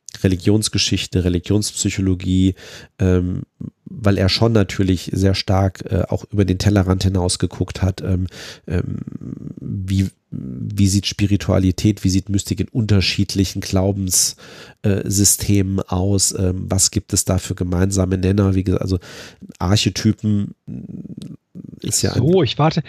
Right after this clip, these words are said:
Speaker 2: ich warte die ganze Zeit
Speaker 1: Zeit auf
Speaker 2: auf
Speaker 1: die
Speaker 2: den
Speaker 1: Archetypen.
Speaker 2: Begriff.
Speaker 1: Ja, ja, genau, ja, ja. Also, also was, was, was, äh, was man heute sozusagen begrifflicher auch noch mit Jung verbindet, sind die Archetypen und so das kollektive Unbewusste.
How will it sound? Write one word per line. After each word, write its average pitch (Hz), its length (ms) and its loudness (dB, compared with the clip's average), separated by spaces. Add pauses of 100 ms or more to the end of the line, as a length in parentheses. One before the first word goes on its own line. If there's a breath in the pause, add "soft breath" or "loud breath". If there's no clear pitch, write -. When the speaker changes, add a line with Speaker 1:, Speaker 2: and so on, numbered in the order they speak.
(180 loud breath)
Speaker 2:
ich - 160 -10
warte 151 280 -2
die 127 140 -2
ganze 214 460 -6 (100)
Zeit - 20 -16
Speaker 1:
Zeit 143 260 4
auf 143 100 2
Speaker 2:
auf 170 40 -2
Speaker 1:
die 147 60 4
Speaker 2:
den 113 80 4
Speaker 1:
Archetypen. 143 440 2
Speaker 2:
Begriff. 92 120 -8 (460)
Speaker 1:
Ja, 113 80 4
ja, 117 80 4
genau, 117 280 2
ja, 110 140 4
ja. 120 220 2 (480 loud breath)
Also, 110 240 4 (1040)
also 101 200 0
was, 104 260 0
was, - 300 -2
was, 101 240 -2
äh, - 640 -8 (500)
was - 340 -6
man 104 140 2
heute 113 380 4
sozusagen 98 420 -2
begrifflicher 107 640 0
auch 107 140 -2
noch 98 100 -2
mit 104 140 -4
Jung 107 100 2
verbindet, 101 380 0
sind - 140 -4
die 101 80 2
Archetypen 113 560 -2
und 104 80 -4
so 107 80 0
das 101 120 -2
kollektive 101 480 -4
Unbewusste. 139 720 -2